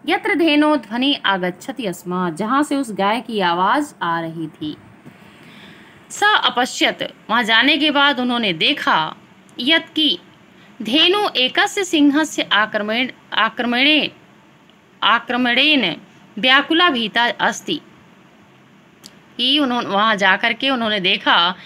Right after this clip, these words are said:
कि एक सिंह उस गाय पर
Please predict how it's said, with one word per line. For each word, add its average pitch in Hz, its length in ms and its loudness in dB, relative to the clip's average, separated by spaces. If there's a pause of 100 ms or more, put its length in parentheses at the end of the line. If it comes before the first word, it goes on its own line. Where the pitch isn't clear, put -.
(260)
कि - 200 -6
एक 302 240 0
सिंह 285 560 2 (840)
उस 285 240 -2 (360)
गाय 240 360 4
पर 226 320 0